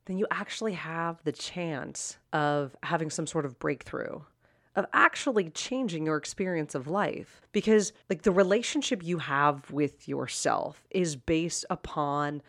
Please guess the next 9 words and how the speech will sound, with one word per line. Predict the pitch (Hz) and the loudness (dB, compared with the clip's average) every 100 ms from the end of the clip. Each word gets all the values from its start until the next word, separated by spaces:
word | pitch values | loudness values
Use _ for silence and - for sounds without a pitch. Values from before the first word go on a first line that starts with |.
| - _ _ - | -18 _ _ -2
the | 156 | -2
thoughts | - 175 143 - - | 6 6 6 2 -2
you | 143 | -2
have. | 127 120 - 135 - - | 0 0 0 -2 -10 -4
In | 320 | 2
fact, | 311 359 - | 4 4 6
any | 285 285 | 6 8
relationship, | 151 135 123 127 - 139 127 - - - | 6 4 2 0 -4 -4 -2 -4 -6 -10
really | - 214 247 | 4 8 10